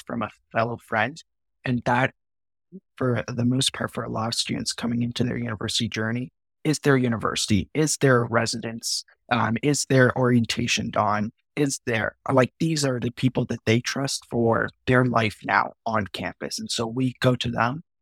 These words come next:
and allow them to really be the amplifiers of the Haven app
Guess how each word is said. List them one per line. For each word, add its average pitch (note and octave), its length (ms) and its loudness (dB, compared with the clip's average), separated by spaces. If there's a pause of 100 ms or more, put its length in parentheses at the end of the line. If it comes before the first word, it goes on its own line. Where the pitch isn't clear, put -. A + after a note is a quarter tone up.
and B2+ 140 0
allow A2+ 320 4
them A2+ 280 -4
to A#2 160 -4
really A2+ 380 -6
be A2+ 240 -4
the A2 160 -8
amplifiers G#2 720 -4
of G2+ 120 -10
the - 60 -16
Haven G#2 340 -10
app - 140 -2